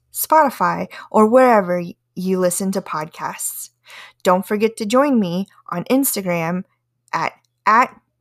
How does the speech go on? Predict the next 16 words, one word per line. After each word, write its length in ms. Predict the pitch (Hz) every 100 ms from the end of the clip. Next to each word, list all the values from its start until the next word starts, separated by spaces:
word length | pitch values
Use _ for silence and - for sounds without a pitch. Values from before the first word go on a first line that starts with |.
| 185
done 320 | 208 220 220
dot 220 | 196 175 -
apologizing. 880 | 196 180 175 170 165 151 - 185 185 _ _ _ _ _ _ - _ 240
Thank 180 | 233
you 80 | 254
for 140 | 226 226
listening, 440 | 269 - 339 320 208
and 80 |
remember, 540 | 196 190 247 220 - _ _ _ _ _
you 160 | 175 185
are 80 |
fabulous. 720 | 196 240 220 190 170 - - - _ _
You 140 | 277 339
are 140 | 180
a 100 | - -
badass. 680 | 180 170 - - - -